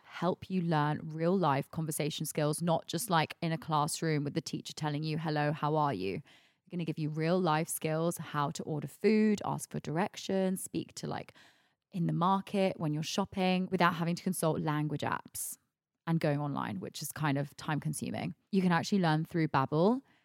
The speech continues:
with their courses on actually how to conveniently speak to people day to day, which is what we need anyway. That's actually what we're gonna learn a language for, to speak to people on a day-to-day basis.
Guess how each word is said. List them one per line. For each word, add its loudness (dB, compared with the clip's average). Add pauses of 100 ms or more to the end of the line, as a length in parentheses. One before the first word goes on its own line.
(140)
with -2
their 4
courses -2
on 0
actually -2
how -2
to -10
conveniently -4
speak -4
to -16
people 2 (200)
day 0
to -4
day, -2
which -8
is -6 (120)
what -4
we 4
need 4
anyway. -2 (380)
That's -8 (160)
actually -4
what 0
we're -2
gonna -2
learn -2
a -6
language -4
for, -8
to -14
speak -6
to -18
people -8
on -2
a 0
day-to-day 0
basis. -2